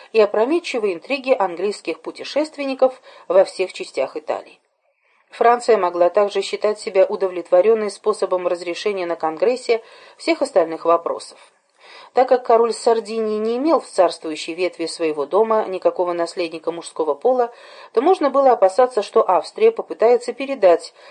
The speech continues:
наследование эрцгерцогу, вступившему в брак с одной из дочерей короля, что отдало бы в руки Австрии или принца из её правящего дома всю Верхнюю Италию.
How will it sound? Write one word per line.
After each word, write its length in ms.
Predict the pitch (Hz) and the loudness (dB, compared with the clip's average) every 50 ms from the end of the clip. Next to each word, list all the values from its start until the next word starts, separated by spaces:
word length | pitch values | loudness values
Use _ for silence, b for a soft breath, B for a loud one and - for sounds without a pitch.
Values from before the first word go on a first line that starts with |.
| B B B | B B B
наследование 680 | 190 202 214 214 - - 214 202 190 180 170 170 165 151 - | -6 -4 -4 -4 -2 0 0 0 2 0 -4 -6 -6 -4 0
эрцгерцогу, 1120 | 202 196 - - - - - - - - 185 175 - - - - 202 202 240 254 254 254 B B B B | -2 -2 -2 -4 -14 -20 -20 -20 -8 -2 0 0 0 0 -4 -6 -4 -2 -2 -2 -4 -6 B B B B
вступившему 580 | B - - 240 - 269 262 - - 254 247 247 | B -8 -6 -4 -4 -4 -6 -4 -4 -2 -2 0
в 60 | 226 | 0
брак 240 | 214 240 240 240 233 | 2 2 2 2 2
с 80 | - - | 2 0
одной 220 | 233 214 226 226 | 0 2 0 -2
из 60 | 226 | -2
дочерей 380 | 202 226 220 - 226 220 220 214 | -2 -4 -4 -4 -2 0 0 0
короля, 500 | 214 220 208 214 214 214 214 208 214 214 _ _ _ | 2 2 2 4 4 4 2 0 -2 -8 _ _ _
что 500 | - - - - - 185 180 175 175 170 B B B B B B B B _ _ _ _ _ _ _ | -20 -20 -8 -4 0 2 4 4 4 2 B B B B B B B B _ _ _ _ _ _ _
отдало 500 | - 208 208 - - 233 247 247 262 247 | 0 0 0 2 2 2 4 4 2 2
бы 180 | 185 196 214 | 2 2 2
в 60 | 190 196 | 2 2
руки 360 | 220 240 220 - - 196 - - | 2 0 0 -2 -4 -4 -2 0
Австрии 520 | 202 190 170 - - - - 220 226 220 | 0 0 0 -2 -6 -6 -4 -4 -4 -4
или 260 | 220 - 202 190 190 | -6 -6 -4 -2 -4
принца 440 | 175 - 202 220 214 208 202 - 220 | -4 -4 -4 -6 -6 -4 -2 0 0
из 260 | 214 - - 196 180 | 0 0 -2 -8 -10
её 240 | 185 190 180 196 196 | -10 -6 -2 -2 0
правящего 560 | 185 - 190 180 165 160 - - - 156 151 | 2 2 2 2 2 0 -4 -10 -10 -10 -4
дома 280 | 143 - 254 285 285 - | -2 0 0 0 -2 -6
всю 220 | - - - 233 | -6 -8 -8 -8
Верхнюю 440 | 214 180 160 147 147 - 160 156 160 | -4 0 0 -2 -2 -2 -8 -10 -8
Италию. 380 | 151 - 120 - 82 - - | -6 -4 -4 -4 -4 -6 -14